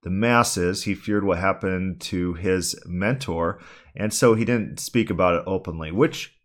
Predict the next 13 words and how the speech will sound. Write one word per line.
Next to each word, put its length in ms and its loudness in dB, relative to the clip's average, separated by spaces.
does 320 4
make 220 0
sense, 500 -6
and 140 -4
it, 180 -4
and 160 -6
it 220 -10
sounds 340 0
accurate. 500 0
And 140 -2
there 140 2
was 380 2
that 280 4